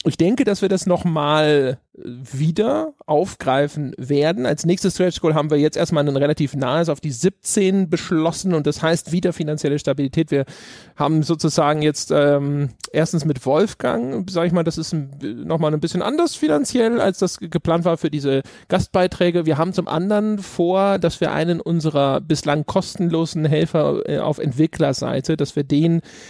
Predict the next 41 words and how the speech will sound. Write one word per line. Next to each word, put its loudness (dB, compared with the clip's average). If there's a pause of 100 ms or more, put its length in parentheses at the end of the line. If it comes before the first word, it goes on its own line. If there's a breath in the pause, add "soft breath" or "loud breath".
(280 loud breath)
so 2
als... 0
Ähm, 0 (540)
wie 0
sagt 0
man 4
dazu? -2
Vierhundertfünfzig -2
Euro 2
Job -4
sagt -6
man -6
dazu, -6
glaub -4
ich, -8
dass -2
wir 2
den 0
anstellen. 0 (240 loud breath)
Wir -2
brauchen 2
nicht 2
wahnsinnig 2
viel 2
Entwicklungsleistung, 0
aber 2
wir 0
haben 0
natürlich -4
festgestellt, 0
jedes 0
Mal, 0
wenn -4
bei 0
dem 0
in -2
der 0
Firma 0
eine 2
große 0
Auftrag 0